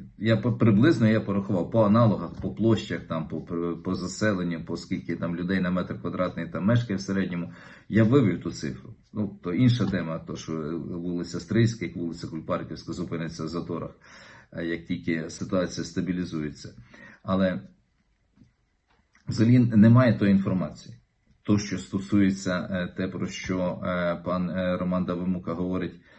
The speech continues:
стосовно скільки заселено, ну, взагалі це теж питання, тому що якщо зараз кожна новобудова це, по суті, О С Б Б, е, то голова О С Б Б дуже добре знає, скільки заселено квартир,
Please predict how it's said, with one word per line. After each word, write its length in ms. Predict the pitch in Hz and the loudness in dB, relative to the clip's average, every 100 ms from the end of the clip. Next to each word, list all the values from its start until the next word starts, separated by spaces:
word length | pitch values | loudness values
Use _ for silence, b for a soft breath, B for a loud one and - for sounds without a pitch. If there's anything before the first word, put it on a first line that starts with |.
| B | B
стосовно 640 | - - 101 98 104 98 95 | -20 -6 -4 0 4 6 4
скільки 360 | - 107 104 | 2 0 2
заселено, 720 | 101 104 - 123 147 113 80 - B B B B B - 87 | 2 2 2 2 2 2 0 -6 B B B B B -6 4
ну, 160 | 101 | 4
взагалі 340 | 92 90 107 127 | 4 2 2 4
це 180 | 127 | 2
теж 220 | 117 127 - | 2 2 0
питання, 480 | 90 - 78 98 - | -4 -8 -8 -8 -8
тому 180 | 101 85 | -8 -8
що 540 | - - 80 78 - - | -10 -10 -8 -8 -12 -12
якщо 420 | - 85 - 92 | -10 -10 -8 -8
зараз 380 | 87 90 82 76 | -4 -2 -2 -8
кожна 420 | - 95 82 78 | -6 -4 -4 -4
новобудова 640 | 80 80 78 90 87 78 78 | -4 -6 -6 -4 -2 -4 -6
це, 140 | - | -10
по 120 | - | -10
суті, 340 | - 92 - 80 | -6 -4 -4 -4
О 60 | |
С 120 | 82 | -4
Б 140 | 78 85 | -6 -6
Б, 320 | 82 113 - - _ _ _ _ _ _ _ _ - | 0 -2 -2 -10 _ _ _ _ _ _ _ _ -14
е, 140 | 101 - | -12 -4
то 100 | 95 90 85 82 85 | -2 0 0 -2 -4
голова 240 | 90 104 | -2 2
О 60 | 120 | 2
С 60 | |
Б 140 | 107 110 | 4 2
Б 100 | 104 | 2
дуже 220 | 113 117 | 2 2
добре 240 | 98 82 | 2 -2
знає, 360 | - - - - - _ _ _ _ _ _ | -4 -8 -10 -12 -20 _ _ _ _ _ _
скільки 340 | - 139 139 | -6 -2 2
заселено 580 | 131 123 113 95 90 90 | 2 2 2 0 0 -4
квартир, 360 | - - 85 | -6 -8 -10